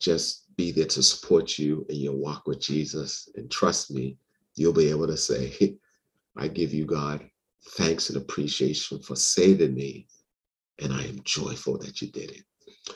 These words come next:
Well, God bless you. Could you extend your hands? And I'm just gonna say just one blessing over your life. Uh, may the peace of God,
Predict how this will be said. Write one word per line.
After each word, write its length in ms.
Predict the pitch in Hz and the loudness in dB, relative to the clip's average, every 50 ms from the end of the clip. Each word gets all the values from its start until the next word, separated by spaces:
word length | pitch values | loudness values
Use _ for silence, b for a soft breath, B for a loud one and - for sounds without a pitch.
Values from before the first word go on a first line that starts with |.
| B B | B B
Well, 120 | _ 92 92 | _ 2 6
God 260 | 95 110 123 123 98 | 8 8 8 8 10
bless 320 | 98 110 107 101 - - | 10 8 8 8 6 6
you. 180 | 110 107 104 104 | 6 6 6 6
Could 200 | 104 - 104 - | 4 0 -4 0
you 60 | 90 87 | -2 -2
extend 440 | 82 - - - 104 101 104 104 | 0 0 2 6 8 8 8 10
your 160 | 98 101 98 95 | 10 8 8 8
hands? 580 | 98 95 98 101 101 101 107 107 - - - b b b b b b b b b b b b - | 8 8 8 10 10 8 6 2 -2 -10 -14 b b b b b b b b b b b b -4
And 160 | 82 82 87 | -2 0 2
I'm 180 | 92 90 95 | 2 2 4
just 240 | 98 92 82 - - | 4 4 2 2 4
gonna 260 | - 87 85 85 82 | 4 4 4 4 2
say 320 | 78 - - 90 85 85 82 | 0 0 2 4 4 4 4
just 300 | 78 85 80 - - - | 4 2 2 2 -2 -4
one 260 | 73 80 85 82 80 | -4 -2 -2 -2 2
blessing 420 | 80 82 78 73 - - 73 76 | 2 0 2 2 0 -2 0 0
over 180 | 73 78 80 90 | 0 0 0 0
your 140 | 85 85 80 | 0 0 -2
life. 400 | 78 73 - 80 78 _ _ _ _ _ _ _ _ _ b b b b b b b b b _ _ _ _ _ _ - | -4 -8 -12 -14 -16 _ _ _ _ _ _ _ _ _ b b b b b b b b b _ _ _ _ _ _ -10
Uh, 180 | 80 69 67 - - _ _ _ _ _ _ _ _ _ - - - - _ _ _ _ _ _ _ _ _ _ _ _ _ _ _ _ _ _ _ _ _ _ | -10 -10 -10 -14 -18 _ _ _ _ _ _ _ _ _ -12 -12 -12 -12 _ _ _ _ _ _ _ _ _ _ _ _ _ _ _ _ _ _ _ _ _ _
may 240 | 92 95 95 92 98 | 6 8 10 10 10
the 160 | 98 95 90 | 10 8 0
peace 420 | - - - 120 117 117 - - - | 0 4 6 6 8 8 8 6 6
of 140 | 98 - | 4 4
God, 420 | 73 - 73 71 67 65 64 - | 2 -4 -4 -4 -8 -10 -10 -14